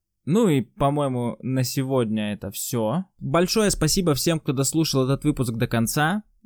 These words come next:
Не забудьте, что у вас есть прекрасная возможность оставить отзыв в Apple подкастах. Это нам поможет. Мы всегда рады их видеть, мы всегда рады их читать. И еще мы просим вас пойти в наши социальные сети, в Telegram или ВКонтакте и оставить смайлик доллара, чтобы мы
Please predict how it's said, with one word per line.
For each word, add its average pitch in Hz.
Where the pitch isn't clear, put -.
Не 185
забудьте, 131
что 123
у -
вас 117
есть 120
прекрасная 117
возможность 120
оставить 139
отзыв 151
в 165
Apple 165
подкастах. 185
Это 117
нам 117
поможет. 170
Мы 117
всегда 104
рады 107
их -
видеть, 156
мы 110
всегда 113
рады 107
их 110
читать. 156
И 156
еще 143
мы 131
просим 117
вас 76
пойти 151
в 113
наши 117
социальные 135
сети, 156
в 143
Telegram 135
или 135
ВКонтакте 139
и 160
оставить 135
смайлик 135
доллара, 147
чтобы 117
мы 123